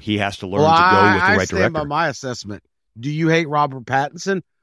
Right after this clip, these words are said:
Speaker 2: or do you hate the fact that he happened to be the star of, of a franchise you didn't like?
Speaker 1: Right. You know, 'cause there is a difference.
Speaker 2: I'm, I'm kinda glad they went this way. I thought he was a good casting from the get-go.
Speaker 1: Mm-hmm.
Speaker 2: I, I had some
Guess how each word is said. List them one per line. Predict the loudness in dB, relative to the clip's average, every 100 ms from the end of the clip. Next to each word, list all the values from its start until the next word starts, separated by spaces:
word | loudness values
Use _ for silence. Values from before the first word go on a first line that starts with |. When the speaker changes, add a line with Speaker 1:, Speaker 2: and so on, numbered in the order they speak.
| _
Speaker 2:
or | -2 -2
do | 0
you | 0
hate | 0 0
the | -4
fact | 0 0 0
that | -2
he | -2 0
happened | 0 -2 -6
to | -8
be | -8
the | -6 -6
star | -2 0 2 2
of, | 0 -2
of | -2 -6
a |
franchise | -2 2 2 2 -2 -4
you |
didn't | -10 -12
like? | -14 -18 -20 _ _ -4
Speaker 1:
Right. | -4 -4 _ _ -6
You | -6
know, |
'cause | -4 -4
there | -4
is | -2
a |
difference. | 0 0 -4 -12 -14 _ _ _ -4
Speaker 2:
I'm, | -2 -2
I'm | -2 -6 -4
kinda | -2 -2
glad | -2 0 2 2 2
they | -2
went | -4 -6 -6
this | -8 -6
way. | -4 -2 0 0
I | -2 -2
thought | -2 -2
he | -2
was | -4
a | -2
good | -4 -2
casting | 2 2 2 -2 -2 -2 -4
from | -4 -4
the |
get-go. | -2 -4 -2 0 0 -2 -6 _ 2
Speaker 1:
Mm-hmm. |
Speaker 2:
I, | 4 4
I | 4
had | 2 0
some | -4 -4 -4